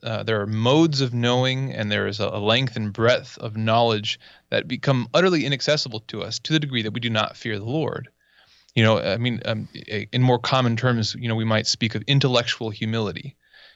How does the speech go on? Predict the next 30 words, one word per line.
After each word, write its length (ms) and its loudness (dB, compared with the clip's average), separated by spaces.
The 80 4
person 240 4
who 100 6
doesn't 220 4
have 220 2
a 120 -4
certain 280 -2
intellectual 560 0
humility, 760 0
that 100 4
is 240 2
the 100 0
belief 600 2
in 120 -2
their 160 2
own 180 2
ignorance, 540 -2
the 80 -4
belief 340 0
that 180 -4
they 360 -2
have 160 0
more 280 2
to 60 -2
learn, 300 2
well, 100 2
they 100 2
can't 360 -2
learn 260 -2
anymore. 580 -4